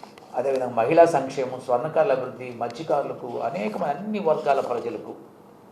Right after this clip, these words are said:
ప్రత్యేకించి మహిళా సంక్షేమం కోసం వడ్డీ రుణాలను మూడు లక్షల నుంచి పది వేల, పది లక్షల రూపాయలకు పెంచడం,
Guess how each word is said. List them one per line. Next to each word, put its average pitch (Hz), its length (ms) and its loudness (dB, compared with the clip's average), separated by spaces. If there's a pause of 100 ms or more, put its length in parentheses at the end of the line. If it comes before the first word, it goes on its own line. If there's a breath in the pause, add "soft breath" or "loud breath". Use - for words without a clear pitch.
(420)
ప్రత్యేకించి 156 520 -2
మహిళా 151 360 4
సంక్షేమం 143 440 -2
కోసం 131 440 0 (720)
వడ్డీ 151 360 8
రుణాలను 151 460 0
మూడు 143 240 -2
లక్షల 143 240 -4
నుంచి 151 220 -8
పది 127 260 0
వేల, 131 100 0
పది 127 200 -2
లక్షల 127 260 -4
రూపాయలకు 131 360 -2
పెంచడం, 135 520 -4